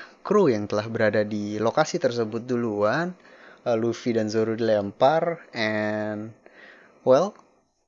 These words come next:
akhirnya bajak laut topi jerami berkumpul dengan lengkap setelah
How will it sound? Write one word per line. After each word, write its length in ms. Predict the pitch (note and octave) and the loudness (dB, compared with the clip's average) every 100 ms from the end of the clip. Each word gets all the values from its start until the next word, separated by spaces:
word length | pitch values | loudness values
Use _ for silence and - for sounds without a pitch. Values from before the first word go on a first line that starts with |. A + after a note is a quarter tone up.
| _ _ _ | _ _ _
akhirnya 640 | - D3 F3+ D3 B2+ C#3 C#3+ - _ _ _ _ - | -6 -2 -2 0 -2 -2 -8 -18 _ _ _ _ -4
bajak 340 | D3 D#3+ D#3+ C3+ | -2 0 0 0
laut 260 | A#2+ A#2+ _ _ - - - - _ _ | 0 0 _ _ -20 -20 -20 -20 _ _
topi 320 | F3+ F3+ F3+ | 2 2 2
jerami 760 | B2+ A#2 G#2+ A2 C3+ D#3+ E3 D#3 _ _ _ _ | 2 4 4 2 0 0 -2 -8 _ _ _ _
berkumpul 640 | - B2+ E3+ F3 C#3+ C3+ D3+ | -8 0 2 2 4 4 4
dengan 320 | A2+ A2 A#2 D3+ | 2 0 0 -2
lengkap 320 | - C3 - - _ _ - _ | 2 2 2 -8 _ _ -20 _
setelah 460 | - - G#2+ G#2 G#2+ | -20 -2 2 4 2